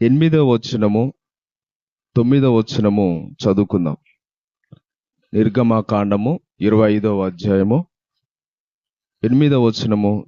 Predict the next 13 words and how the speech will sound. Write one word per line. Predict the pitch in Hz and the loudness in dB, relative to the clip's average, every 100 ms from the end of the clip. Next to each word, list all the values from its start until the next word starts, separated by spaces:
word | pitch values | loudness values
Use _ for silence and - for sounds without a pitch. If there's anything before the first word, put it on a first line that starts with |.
| - | -2
తొమ్మిదవ | 104 107 101 | 0 2 2
వచనం | 95 - 92 101 | 2 0 -6 -4
చదువుకుందాం. | 110 98 92 - 87 69 - _ _ _ _ _ _ _ _ _ _ _ _ _ _ _ _ _ - | -2 -2 -2 -2 -4 -4 -10 _ _ _ _ _ _ _ _ _ _ _ _ _ _ _ _ _ -6
"నేను | 101 131 156 156 | 0 2 4 2
వారిలో | 127 120 135 156 160 160 | 2 2 0 2 2 4
నివసించున్నట్లు | 139 120 135 139 127 135 123 107 101 120 95 87 - _ _ _ _ _ _ _ _ _ - | 2 2 2 0 -2 -2 0 0 2 2 0 -2 -8 _ _ _ _ _ _ _ _ _ -4
వారు | 104 113 117 113 | -2 0 0 2
నాకు | 107 104 101 98 90 113 | 2 0 0 -2 0 0
పరిశుద్ధ | 127 139 147 143 | 0 0 -2 -2
స్థలమును | 139 - 120 117 113 110 104 107 135 _ _ _ _ | -4 0 0 2 0 2 2 0 -6 _ _ _ _
నిర్మింపవలెను. | 92 104 117 120 120 107 101 92 85 87 76 - _ _ _ _ _ _ _ _ _ _ _ _ _ _ - | -2 0 2 0 0 0 0 0 0 0 -2 -12 _ _ _ _ _ _ _ _ _ _ _ _ _ _ -2
నేను | 104 131 131 123 | 2 2 4 2
నీకు | 120 113 113 107 98 | 2 2 2 2 2